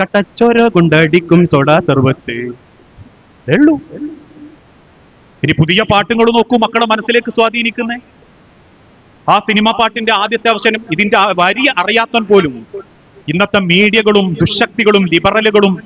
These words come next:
എങ്ങനെ മക്കളെ സ്വാധീനിക്കുന്നുണ്ട് എന്ന് ഈ പാട്ട് കേൾക്കുന്ന മനുഷ്യന്മാർക്ക് പോലും അറിയൂല.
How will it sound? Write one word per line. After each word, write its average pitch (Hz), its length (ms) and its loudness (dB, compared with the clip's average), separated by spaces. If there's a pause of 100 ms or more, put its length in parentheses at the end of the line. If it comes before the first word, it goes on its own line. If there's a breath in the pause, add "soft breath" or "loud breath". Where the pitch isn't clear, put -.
(160)
എങ്ങനെ 262 640 2
മക്കളെ 214 380 0
സ്വാധീനിക്കുന്നുണ്ട് 190 760 0
എന്ന് 170 420 0 (520)
ഈ 170 40 2 (200)
പാട്ട് 208 520 2
കേൾക്കുന്ന 220 340 0
മനുഷ്യന്മാർക്ക് 208 520 0
പോലും 190 240 4
അറിയൂല. 147 300 -4